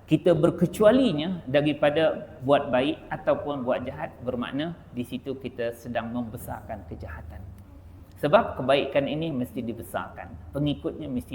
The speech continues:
diramaikan. Orang yang datang masjid, yang datang majlis ilmu, yang bersedekah, yang infak tu perlu ramai. Ha, itulah yang Allah nak di dalam kehidupan kita sebagai seorang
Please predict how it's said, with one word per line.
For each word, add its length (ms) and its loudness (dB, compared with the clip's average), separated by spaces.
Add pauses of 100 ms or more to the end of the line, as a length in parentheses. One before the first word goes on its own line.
diramaikan. 720 -6 (480)
Orang 240 8
yang 160 0
datang 400 0
masjid, 400 -8 (400)
yang 80 0
datang 320 0
majlis 400 -2
ilmu, 400 -4
yang 240 -4
bersedekah, 720 -6
yang 240 -10
infak 480 -6
tu 40 -14 (120)
perlu 240 -2
ramai. 320 -8 (1040)
Ha, 80 -6
itulah 560 0
yang 160 0
Allah 320 -6
nak 220 -2 (100)
di 160 -4
dalam 240 -2
kehidupan 560 -6
kita 160 -8
sebagai 320 -6
seorang 400 -4